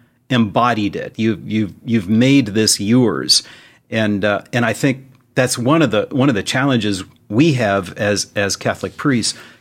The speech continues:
to make the, the prayers our own, the prayers that appear in the book.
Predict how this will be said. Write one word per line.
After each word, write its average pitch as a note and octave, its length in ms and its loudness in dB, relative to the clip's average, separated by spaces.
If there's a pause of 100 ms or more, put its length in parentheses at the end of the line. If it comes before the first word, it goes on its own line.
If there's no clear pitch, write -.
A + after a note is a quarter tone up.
to C3 120 2
make A#2+ 340 2
the, F#2+ 300 0 (220)
the - 140 -4
prayers D3+ 680 2 (100)
our B2 240 0
own, C3 440 2
the - 80 -8
prayers C#3 380 2
that A2 120 0
appear B2+ 260 -2
in A2+ 80 0
the G#2 80 0
book. C3+ 320 -2